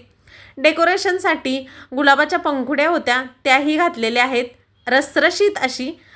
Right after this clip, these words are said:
आपली सीताफळ बासुंदी रेडी झालेली आहे. वरून असं सजावटीसाठी घालायचं. आणि तयार आहे आपली उपवासासाठी स्पेशल अशी बासुंदी. किती रसरशीत झाली आहे ना,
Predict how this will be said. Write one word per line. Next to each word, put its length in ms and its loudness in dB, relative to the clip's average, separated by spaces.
आपली 460 0
सीताफळ 540 2
बासुंदी 500 -2
रेडी 300 0
झालेली 380 -2
आहे. 260 -4
वरून 300 2
असं 160 -2
सजावटीसाठी 840 0
घालायचं. 540 0
आणि 220 2
तयार 240 6
आहे 180 2
आपली 440 -4
उपवासासाठी 800 -2
स्पेशल 560 2
अशी 200 0
बासुंदी. 640 0
किती 200 -4
रसरशीत 460 0
झाली 280 2
आहे 80 4
ना, 180 2